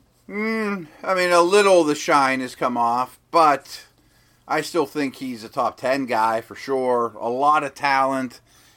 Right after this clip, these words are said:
He was playing very, very ill in week one and looked it. Week two, he made a play or two. It's not like he's bad at football all of a sudden.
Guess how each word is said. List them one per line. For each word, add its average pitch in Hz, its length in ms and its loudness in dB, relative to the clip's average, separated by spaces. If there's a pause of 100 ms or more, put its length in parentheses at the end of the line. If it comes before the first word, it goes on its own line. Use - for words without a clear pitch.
(120)
He 214 140 -8
was 240 140 -4
playing 151 420 -2
very, 127 580 -4
very 117 480 -6
ill 117 480 -4
in 117 180 -8
week 120 220 -12
one 117 400 -4
and 95 200 -14
looked 117 320 -10
it. - 160 -8 (560)
Week 143 260 -6
two, 170 460 0
he 151 180 -6
made 139 320 -2
a 160 60 -4
play 147 320 -2
or 135 100 -2
two. 151 320 -8
It's - 160 -10
not 131 180 -4
like 135 180 -4
he's 123 420 -12 (420)
bad 131 220 -2
at 117 60 -14
football 143 260 -6
all 139 240 -2
of 135 60 -12
a 139 40 -12
sudden. 147 460 -4